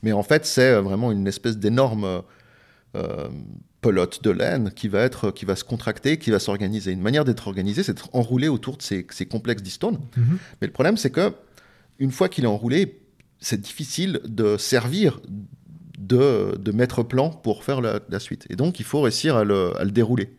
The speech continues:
Speaker 2: Ok.
Speaker 1: Il faut réussir à le dérouler, et puis donc, ces histones, il faut qu'ils s'en aillent pour que, euh, le processus de lire cet A D N pour faire des protéines puisse avoir lieu.
Speaker 2: Mhm.
Speaker 1: Et donc, la question, c'est, on se dit que la présence ou pas, ou l'absence de ces histones,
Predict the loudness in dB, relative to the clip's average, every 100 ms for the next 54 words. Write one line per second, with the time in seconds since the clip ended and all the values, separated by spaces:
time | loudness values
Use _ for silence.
0 | _ -4 0 0 0 -6 -10 -8 0 0
1 | 4 2 4 2 4 4 6 4 0 -4
2 | -2 -2 -4 -4 -2 0 0 -4 -6 -2
3 | 2 2 2 -2 -6 -8 -4 0 2 2
4 | 2 0 -2 -4 -4 -4 -6 -6 -2 -2
5 | -2 -20 -20 -4 0 2 2 2 2 4
6 | 2 2 -2 -4 -4 -4 -2 -2 -2 -4
7 | -2 0 0 -2 -6 2 6 6 4 -4
8 | -20 _ -20 -20 _ _ _ 2 4 4
9 | 2 2 0 0 0 0 2 2 4 4
10 | 2 -2 -4 -6 -6 2 2 2 -2 0
11 | 2 2 0 0 -4 2 4 6 4 0
12 | -2 -4 -2 -4 -8 -10 -4 0 0